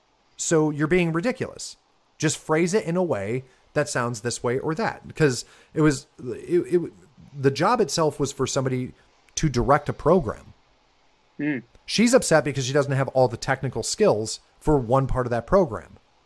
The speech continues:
Speaker 1: And it's like, you don't need to. You need to direct it. You're not gonna be doing the technical part, but you do understand the technical part because you've worked in this field before and you've worked with those people before.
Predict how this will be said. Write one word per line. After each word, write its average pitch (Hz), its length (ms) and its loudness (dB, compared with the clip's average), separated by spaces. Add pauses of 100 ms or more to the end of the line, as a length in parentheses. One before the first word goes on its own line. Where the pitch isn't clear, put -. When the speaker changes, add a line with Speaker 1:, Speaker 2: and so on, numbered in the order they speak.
(180)
Speaker 1:
And - 20 -12
it's 120 100 -6
like, 143 160 0 (340)
you 156 140 -4
don't 196 360 4
need 214 400 -2
to. 180 360 0 (640)
You 208 280 2
need 185 320 0
to 170 60 -2
direct 247 380 0
it. 117 200 -2
You're 175 160 2
not 320 200 0
gonna 208 160 4
be 165 140 -2
doing 165 520 2
the 123 100 -4
technical 160 500 -4
part, 143 460 0 (340)
but 170 160 4
you 165 120 -2
do 226 280 0
understand 190 580 -2
the 151 60 -2
technical 101 420 -8
part 101 300 -8
because 165 200 -6
you've 175 140 -4
worked 220 400 -2
in 196 260 2
this 156 160 -4
field 214 340 -2
before - 420 -16 (760)
and 165 140 4
you've 147 160 2
worked 185 200 2
with 160 140 -2
those 131 200 0
people 220 320 -4
before. 98 440 -8